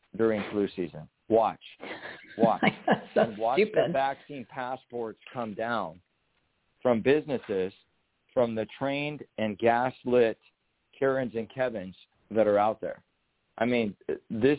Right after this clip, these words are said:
Speaker 1: is, this is only the beginning of what, what is yet to come. And I'm not trying to be, you know, a, a, a conspiracy theorist. I mean, you can't even really use that word anymore. 'Cause if you were to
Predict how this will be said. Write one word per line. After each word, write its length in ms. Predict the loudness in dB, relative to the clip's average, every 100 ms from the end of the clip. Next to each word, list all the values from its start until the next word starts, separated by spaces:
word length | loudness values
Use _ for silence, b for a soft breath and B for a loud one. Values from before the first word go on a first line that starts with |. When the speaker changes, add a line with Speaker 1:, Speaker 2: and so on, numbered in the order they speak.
| 2
Speaker 1:
is, 220 | 0 0 -8 _ _ _ _ _ _ _ _ _ _ _
this 160 | 0 0 0
is 160 | -4 -2
only 360 | 0 0 -2 -2
the 120 | -2
beginning 580 | -2 -2 -2 -4 -4 -8
of 120 | -12 -6
what, 420 | 2 4 4 0 _ -14
what 360 | 0 2 2 0
is 140 | -6 -2
yet 200 | -4 -4
to 60 |
come. 320 | -6 -2 -2 -2
And 80 |
I'm 120 | -4 -2
not 200 | -2 0
trying 260 | -2 -2
to 60 | -2
be, 340 | 0 0 -2 -6 _ _ _ _ _ _ _ _ _ _ _ _ -4
you 200 | 0 0
know, 240 | 0 -4 -4
a, 80 | -6 -2
a, 540 | -4 -4 -6 -8 2 2
a 40 |
conspiracy 680 | 2 -2 0 2 4 2 -2
theorist. 300 | 2 2 2
I 40 | -2
mean, 80 |
you 60 | -2
can't 140 | -2 -2
even 160 | 0
really 200 | 0 0
use 180 | -2 -4 -2
that 220 | -2 -2
word 260 | -2 -2 -4
anymore. 500 | -8 -10 -10 -10 -16 _ _ _ _ _
'Cause 120 | 0 2
if 160 | 2
you 100 | 2
were 120 | 4
to 100 | 4